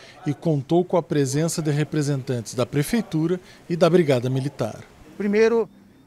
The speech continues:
Speaker 2: é melhoria no nosso posto de saúde, ampliar ele para que atenda essas vinte e cinco mil pessoas, ah, no nosso, nosso bairro,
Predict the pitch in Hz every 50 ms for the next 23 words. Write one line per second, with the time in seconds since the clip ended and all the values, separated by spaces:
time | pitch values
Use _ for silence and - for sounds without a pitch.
0 | - - 160 170 180 185 180 175 196 214 208 196 180 175 196 208 202 190 185 180
1 | 175 180 170 - 143 - 160 185 185 - - 151 156 170 151 - 165 156 151 160
2 | 170 131 - 104 107 - - - - - - - - - - - - - - 135
3 | 160 165 127 170 156 147 151 165 180 175 160 156 170 196 202 196 196 - - 180
4 | 170 165 - 180 165 151 - - 160 180 185 180 185 196 180 170 151 _ - -
5 | _ _ _ _ - - - 131 143 - 175 160 147 139 202 233 - - - 202
6 | 214 156 180 180 185 196 185 - 170 147 - - 170 175 185 180 160 - - -
7 | - - 131 139 143 139 139 139 135 135 151 165 160 - - 165 156 147 143 135
8 | 123 151 151 - 160 127 131 120 110 95